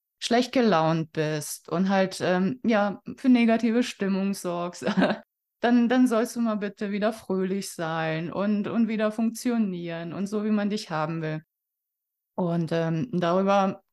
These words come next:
war bei mir halt häufig das Thema.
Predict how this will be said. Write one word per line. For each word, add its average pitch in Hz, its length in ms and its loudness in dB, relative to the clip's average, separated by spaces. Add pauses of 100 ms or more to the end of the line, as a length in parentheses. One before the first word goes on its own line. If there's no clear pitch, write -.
(300)
war 175 340 0
bei 190 120 2
mir 180 200 0
halt 165 240 -2
häufig 160 320 -6
das 143 240 -6
Thema. 135 460 -2